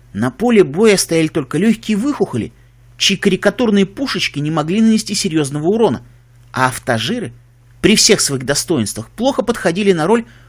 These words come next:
уничтожителей пехоты — в силу ограниченной грузоподъёмности. Впрочем, на размышления времени не оставалось. Гудя моторами, воздушные машины пронеслись над полем боя,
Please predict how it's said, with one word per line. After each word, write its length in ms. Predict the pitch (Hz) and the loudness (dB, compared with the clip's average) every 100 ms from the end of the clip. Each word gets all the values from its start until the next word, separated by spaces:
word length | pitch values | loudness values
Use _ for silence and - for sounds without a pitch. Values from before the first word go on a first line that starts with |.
| _ | _
уничтожителей 680 | 214 220 - 190 196 190 196 | 4 4 4 2 0 0 -4
пехоты — 460 | - 220 185 - - _ _ _ - | -4 -2 -2 -2 -10 _ _ _ -6
в 80 | - | 0
силу 280 | 214 175 - | 2 2 0
ограниченной 580 | 156 165 170 135 147 135 | 0 0 0 -2 -4 -4
грузоподъёмности. 800 | 147 147 160 160 110 92 - - _ _ _ _ _ _ | -6 -4 -4 -2 -4 -6 -12 -20 _ _ _ _ _ _
Впрочем, 680 | - - 277 285 226 262 226 | -20 -12 -6 -4 -2 2 4
на 80 | 214 | 6
размышления 720 | 202 180 180 - 254 247 233 | 4 4 0 0 0 2 2
времени 380 | 180 196 185 180 | 2 2 2 0
не 60 | |
оставалось. 580 | 165 - 156 135 95 - - _ _ _ _ - | -2 -2 -2 -2 -4 -8 -18 _ _ _ _ -12
Гудя 340 | 120 143 269 | -8 -2 2
моторами, 500 | 233 208 262 262 233 | 2 2 0 0 2
воздушные 500 | 196 175 220 - 175 | 2 0 -2 -4 -4
машины 360 | 165 160 247 220 | -2 -2 0 0
пронеслись 440 | 196 180 180 190 | 0 -2 -2 -4
над 120 | 156 - | -8 -4
полем 280 | 143 156 | -4 -2
боя, 280 | 196 269 240 | 2 4 4